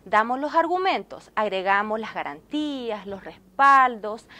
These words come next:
y después volvemos a presentar la tesis, cosa que quede muy claro cuál es la pas-, la postura. Estoy a favor de algo y lo repito constantemente para que así quede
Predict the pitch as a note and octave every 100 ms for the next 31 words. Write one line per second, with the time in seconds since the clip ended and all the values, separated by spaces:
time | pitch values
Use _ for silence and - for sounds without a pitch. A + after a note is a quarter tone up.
0 | - - - _ F4 F#4+ E4 - D4 F4
1 | - G#3+ G#3+ G3 G#3+ D#4+ F4 F#4 C#4 A3
2 | A3 F#3+ F#3 G#3 A3+ A3+ - - - -
3 | _ - _ D#4+ D4+ D4 C4+ B3 B3+ B3
4 | A#3 G3+ A3 E4+ G#4 F#4+ D#4 E4+ - D#4
5 | D#4+ D#4+ D#4 D#4 _ C#4 C#4 D4+ _ G3+
6 | - - - - - A3+ G#3+ - F#3 -
7 | F3 F3+ A3 A3+ F4 E4 G#3 F3+ C4 D4
8 | D#4+ E4 C4 - C4+ - A#3+ G#3+ - C4+
9 | C#4 E4+ A3 E3 - E4+ D4 B3 G#3+ _
10 | A3+ A#3 A#3 C4